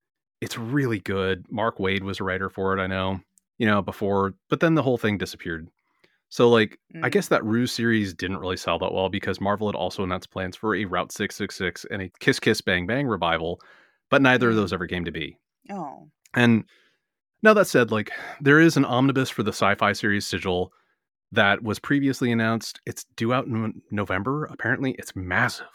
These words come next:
Speaker 1: Like, I looked it up,
Speaker 2: Mm.
Speaker 1: and it's apparently still planning to come out in November, so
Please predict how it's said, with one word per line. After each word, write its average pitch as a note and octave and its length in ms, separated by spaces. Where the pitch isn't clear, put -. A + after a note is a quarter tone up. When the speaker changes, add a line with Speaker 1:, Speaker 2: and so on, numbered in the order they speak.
Speaker 1:
Like, F2 240
I F#2+ 80
looked G2 280
it F2 60
up, F2+ 220
Speaker 2:
Mm. F#3+ 180
Speaker 1:
and F2+ 140
it's - 320
apparently A#2+ 480
still G2 420
planning G2 360
to F#2 60
come F#2 140
out F2+ 140
in D#2 40
November, F#2 440
so E2+ 420